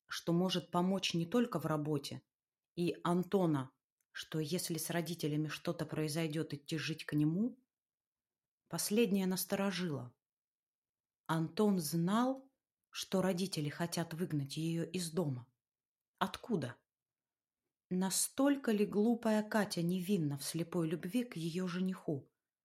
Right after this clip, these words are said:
Вечная зависть младших сестёр или холодный расчёт, в котором продуманы до мелочей управляемые события? Опять глаза на мокром месте?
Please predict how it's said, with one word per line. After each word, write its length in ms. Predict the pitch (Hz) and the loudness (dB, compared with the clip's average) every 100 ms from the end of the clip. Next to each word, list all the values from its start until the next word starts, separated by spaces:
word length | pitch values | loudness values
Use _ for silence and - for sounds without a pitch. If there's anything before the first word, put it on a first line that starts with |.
| _ _ _ _ _ _ - | _ _ _ _ _ _ -8
Вечная 560 | 180 220 233 - 202 196 | 0 4 4 2 0 2
зависть 460 | 208 220 180 - | 2 2 0 -2
младших 480 | 185 196 202 - 175 | 0 0 0 -4 -8
сестёр 520 | - 196 - 240 240 - _ _ _ _ | -6 -6 -2 0 0 -2 _ _ _ _
или 180 | - 196 | -2 0
холодный 560 | 185 214 214 220 208 208 | 0 4 4 6 4 4
расчёт, 580 | 214 208 - 165 135 - _ _ _ _ | 2 -2 -2 -2 -4 -10 _ _ _ _
в 80 | - | -4
котором 420 | 180 - 175 160 | -2 0 0 0
продуманы 560 | 180 180 196 214 160 156 | 0 0 2 4 2 0
до 140 | 151 | 0
мелочей 580 | 156 156 160 - 214 214 | -2 -2 -4 -4 -4 -2
управляемые 720 | 175 165 160 165 170 165 165 | -4 -4 -2 -2 -2 0 -2
события? 640 | 160 185 165 151 - 139 139 _ _ _ _ _ _ _ _ | -2 -2 -2 -4 -6 -12 -14 _ _ _ _ _ _ _ _
Опять 440 | - 135 190 240 | -8 0 4 4
глаза 360 | 160 160 147 139 | 4 2 4 2
на 100 | 127 | 2
мокром 400 | 127 123 139 131 | 0 0 0 0
месте? 380 | 127 120 - | 0 -2 -6